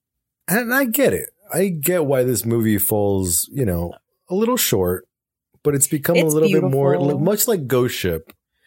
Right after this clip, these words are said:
Speaker 1: it's become a little bit, like, of a cult classic.
Speaker 2: Yes. And I will say, when it comes to, uh, the U K Film Council and where they award their money,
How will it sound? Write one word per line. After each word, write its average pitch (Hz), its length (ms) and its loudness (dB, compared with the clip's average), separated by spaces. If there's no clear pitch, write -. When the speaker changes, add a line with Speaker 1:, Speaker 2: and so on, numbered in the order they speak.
Speaker 1:
it's 120 180 0
become 117 360 0
a 107 160 0
little 113 200 0
bit, 110 340 -2
like, 98 240 -2
of 95 240 0
a 92 100 0
cult - 340 -4
classic. - 560 -6
Speaker 2:
Yes. - 360 -4
And 196 120 0
I 208 100 0
will 202 220 0
say, 165 560 -2
when 180 160 -4
it 165 140 -6
comes 202 520 -4
to, 156 520 -4
uh, 156 380 -6
the 180 80 -8
U 175 120 -4
K 285 240 -4
Film 233 180 -2
Council 185 640 -2
and 175 240 -4
where 170 160 0
they 175 160 0
award 160 320 -2
their 165 120 -2
money, 160 520 -2